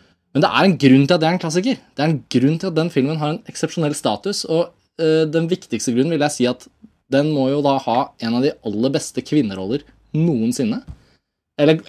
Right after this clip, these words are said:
eller roller uavhengig av kjønn. Altså, hun hovedpersonen, Scarlett O'Hara, er bare noe av det mest engasjerende, og liksom, du hater henne, du misliker henne, du liker henne, du, du er liksom innom så mange følelser i løpet av den episke filmen,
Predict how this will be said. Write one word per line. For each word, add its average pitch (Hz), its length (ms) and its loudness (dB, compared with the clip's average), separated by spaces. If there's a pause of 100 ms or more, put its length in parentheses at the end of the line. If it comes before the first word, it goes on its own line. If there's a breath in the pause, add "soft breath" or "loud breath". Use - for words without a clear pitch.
eller 143 260 2
roller 123 320 6 (340)
uavhengig 127 380 4
av 160 80 -2
kjønn. 277 240 -4
Altså, - 220 -4 (500 soft breath)
hun 180 160 6
hovedpersonen, 143 480 2
Scarlett 117 340 0
O'Hara, 123 300 2
er 127 320 -4
bare 120 240 -4
noe 123 160 0
av 113 80 -4
det 120 80 -2
mest - 240 -10
engasjerende, 120 640 -2
og 151 80 2
liksom, 151 220 -2 (200)
du 151 140 2
hater 113 300 -2
henne, 135 180 2
du - 80 4
misliker 113 380 -2
henne, 127 180 2
du 139 80 0
liker 117 300 0
henne, 131 180 0
du, 147 80 6
du - 320 -8
er 156 80 6
liksom 170 180 0
innom 143 240 2
så - 320 0
mange 151 220 0
følelser 127 320 0
i 131 80 2
løpet 117 240 0
av 123 60 4
den 127 100 0 (220)
episke 127 340 -8
filmen, 135 320 -6